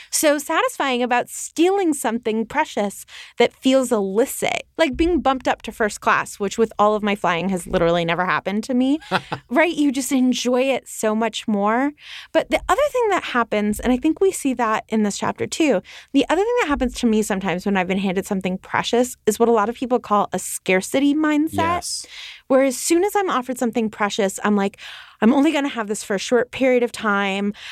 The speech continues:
Speaker 1: You know, I have to use as much of it as possible. No, no, stay away."
Speaker 2: That's why I don't wanna get bumped up to first class, because forever I will know what is possible when I'm
Speaker 1: <laughs>
Speaker 2: back in economy.
Speaker 1: Well, and we see that with Harry when he's trying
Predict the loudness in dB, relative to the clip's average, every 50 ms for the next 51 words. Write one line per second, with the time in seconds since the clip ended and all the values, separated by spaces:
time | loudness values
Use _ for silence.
0 | -6 0 2 2 2 2 0 0 -2 -2 -2 -2 -4 -4 -2 -2 0 0 0 2
1 | 2 0 0 2 0 0 -2 -4 -4 -2 0 0 0 -2 -2 0 2 2 2 2
2 | 2 2 2 0 -2 -4 -2 -2 0 0 0 0 0 0 0 0 0 -2 -2 -4
3 | -4 -2 -4 -4 0 0 0 0 2 0 0 -2 0 0 0 0 0 2 0 0
4 | 0 0 -2 -2 0 0 0 -2 0 -4 -2 0 0 0 0 0 0 2 2 2
5 | 0 -2 -4 _ -6 -4 -2 -4 -4 -6 -10 -18 -2 2 2 4 4 4 2 2
6 | 2 0 0 0 0 -2 -2 -4 -4 0 0 0 0 2 2 2 2 2 2 2
7 | 0 0 0 0 -4 -4 -8 -2 0 0 0 2 0 0 0 2 2 2 2 2
8 | 2 2 0 0 -2 0 0 0 0 0 -2 -4 -6 -4 -4 -4 -2 0 0 2
9 | 2 2 0 -4 -4 -6 -8 -10 -10 -10 -6 -6 -6 -6 -6 -2 0 2 4 4
10 | 2 0 -2 -2 0 -2 -2 0 0 0 2 2 2 0 0 -2 -2 -4 -2 -2
11 | 0 0 0 0 -2 -2 0 0 0 2 0 -2 -2 -4 -4 -2 -2 -2 -2